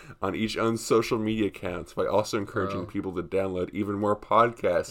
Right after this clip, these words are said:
Speaker 1: to
Speaker 2: What?
Speaker 1: increase the chances of winning cash money. This is a good business
Speaker 2: This
Speaker 1: plan.
Speaker 2: is, this is pretty, yeah, this is pretty decent.
Speaker 1: This increases engagement between not only the two brands, but it helps form relationships among loyal followers who start enthusiastically sharing how awesome reaching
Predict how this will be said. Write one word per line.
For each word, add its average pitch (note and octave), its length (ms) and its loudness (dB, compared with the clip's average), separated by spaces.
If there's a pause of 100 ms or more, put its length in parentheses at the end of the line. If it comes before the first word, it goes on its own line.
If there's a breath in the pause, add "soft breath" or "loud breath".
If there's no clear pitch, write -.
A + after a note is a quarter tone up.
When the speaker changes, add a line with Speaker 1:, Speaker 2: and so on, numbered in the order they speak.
Speaker 1:
to A2+ 60 -2
Speaker 2:
What? - 20 0
Speaker 1:
increase A#2 300 -4
the A#2+ 100 -6
chances A2 460 -4
of G#2+ 100 0
winning G#2+ 320 -2
cash A2 320 2
money. G2+ 400 0 (140 loud breath)
This D3+ 120 2
is A3+ 120 0
a B3 80 2
good D3 360 4
business D3 300 0
Speaker 2:
This D#3 140 -2
Speaker 1:
plan. F#2 160 -2
Speaker 2:
is, F2 80 -6
this D#3 220 -10
is D#3+ 160 -10
pretty, D3 280 -6 (100)
yeah, D3 320 -10
this A3+ 120 -6
is C#4+ 80 -4
pretty - 200 -6
decent. A2+ 260 -8 (180)
Speaker 1:
This F3+ 300 10
increases F3+ 760 2
engagement A#2 880 8 (180)
between B2+ 300 0
not E3 220 6
only F3+ 320 2
the G2+ 140 -4
two C#3 200 -2
brands, G2 520 0
but G#2+ 120 4
it G#2 120 2
helps A#2 260 4
form A2 360 0 (140)
relationships G2 720 -2
among F#2+ 300 0
loyal F#2+ 340 4
followers G#2 680 2 (240 loud breath)
who A#2+ 40 0
start A#2 300 4
enthusiastically C#3 840 2
sharing G#2+ 400 0
how A#2 180 4
awesome A2+ 480 2
reaching G2 360 -2